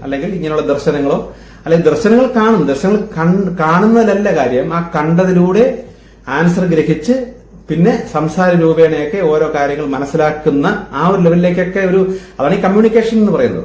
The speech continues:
നമ്മളിപ്പോ ഒരാളോട് കമ്മ്യൂണിക്കേറ്റ് ചെയ്യുക എന്ന് പറയുമ്പോൾ അങ്ങോട്ടും ഇങ്ങോട്ടും ചോദിച്ചും പറഞ്ഞും കാര്യങ്ങളൊക്കെ അങ്ങോട്ടും ഇങ്ങോട്ടും ഷെയർ ചെയ്യുന്നതല്ലേ കമ്മ്യൂണിക്കേഷൻ. ഈ ഒരു ലെവലിൽ എത്തണം.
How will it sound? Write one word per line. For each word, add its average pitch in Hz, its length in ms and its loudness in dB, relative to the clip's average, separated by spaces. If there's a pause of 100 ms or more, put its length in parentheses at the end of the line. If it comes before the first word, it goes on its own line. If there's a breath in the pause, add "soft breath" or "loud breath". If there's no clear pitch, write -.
(120)
നമ്മളിപ്പോ 135 320 -2
ഒരാളോട് 185 300 2
കമ്മ്യൂണിക്കേറ്റ് 175 480 0
ചെയ്യുക 175 280 0
എന്ന് 185 120 -2
പറയുമ്പോൾ 180 200 -2
അങ്ങോട്ടും 185 300 0
ഇങ്ങോട്ടും 180 260 -2
ചോദിച്ചും 175 360 2
പറഞ്ഞും 180 440 -2
കാര്യങ്ങളൊക്കെ 180 460 0
അങ്ങോട്ടും 185 420 -2
ഇങ്ങോട്ടും 185 220 -4
ഷെയർ 185 220 2
ചെയ്യുന്നതല്ലേ 190 460 0
കമ്മ്യൂണിക്കേഷൻ. 214 520 2 (800 loud breath)
ഈ 185 200 4
ഒരു 277 200 4
ലെവലിൽ 220 300 4
എത്തണം. - 300 -6